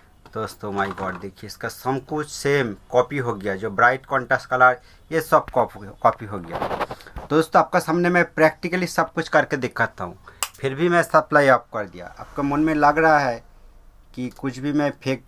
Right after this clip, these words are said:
बना रहा हूँ, क्योंकि new technician का इस तरह मन में आ जाता है। तो चलिए, इसका original वाला जिससे मैं copy किया,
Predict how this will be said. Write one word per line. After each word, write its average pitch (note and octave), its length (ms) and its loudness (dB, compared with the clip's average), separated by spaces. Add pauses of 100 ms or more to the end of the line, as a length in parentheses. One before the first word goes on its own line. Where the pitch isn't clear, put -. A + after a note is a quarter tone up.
(220)
बना A#2+ 280 0
रहा C3 260 0
हूँ, B2 260 -8 (400)
क्योंकि B2+ 300 -6
new C3+ 240 2
technician D3 580 -2
का C#3 140 -2
इस C3 200 -6
तरह C#3 200 2
मन C3 180 0
में C3+ 140 2
आ B2+ 140 6
जाता B2+ 340 0
है। C3+ 100 -8 (540)
तो A#2 140 -2
चलिए, D3 300 -2
इसका D#3+ 320 4
original C#3 480 0
वाला D3+ 340 6
जिससे C3 440 -6
मैं D3+ 180 -2
copy C3+ 420 0
किया, B2+ 380 2